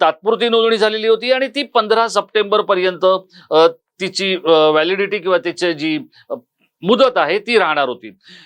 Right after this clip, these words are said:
ही गाडी जी होती ही अडीच कोटी किमतीची गाडी होती. हे सगळं आपण पाहिलं असेल, आपल्याला समजलं असेल.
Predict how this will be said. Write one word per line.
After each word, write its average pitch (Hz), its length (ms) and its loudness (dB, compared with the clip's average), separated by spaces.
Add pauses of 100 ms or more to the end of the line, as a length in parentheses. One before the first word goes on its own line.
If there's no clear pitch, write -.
(100)
ही 262 160 2
गाडी 190 420 0
जी 226 120 -10
होती 233 180 -4
ही 233 160 0
अडीच 180 360 -2
कोटी 202 300 -2
किमतीची 190 480 -4
गाडी 165 260 0
होती. 185 440 -8
हे 175 120 -2
सगळं 180 240 2
आपण 175 300 0 (280)
पाहिलं 165 280 2
असेल, 180 240 -2
आपल्याला 160 320 0
समजलं 175 400 0
असेल. 180 240 -2